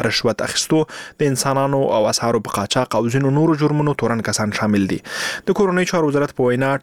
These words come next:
ټول تورن کسان له ابتدایي تحقیقاتو وروسته عدلیه او قضایي ادارو ته معرفي شوي. د امریکا متحده ایالات وایي،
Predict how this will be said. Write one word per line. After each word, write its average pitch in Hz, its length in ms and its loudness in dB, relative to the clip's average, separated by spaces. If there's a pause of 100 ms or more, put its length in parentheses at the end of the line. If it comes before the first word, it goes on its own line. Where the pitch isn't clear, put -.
ټول 147 300 2
تورن 107 320 -2
کسان 151 320 0
له 131 120 2
ابتدایي 131 440 0
تحقیقاتو - 300 -4
وروسته 117 580 0
عدلیه 117 340 0
او 147 160 2
قضایي 110 300 0
ادارو 104 260 0
ته 101 140 -4
معرفي 87 260 -2
شوي. - 240 -4 (1500)
د - 40 0
امریکا 233 300 2
متحده 196 340 0
ایالات 165 420 2
وایي، 180 160 4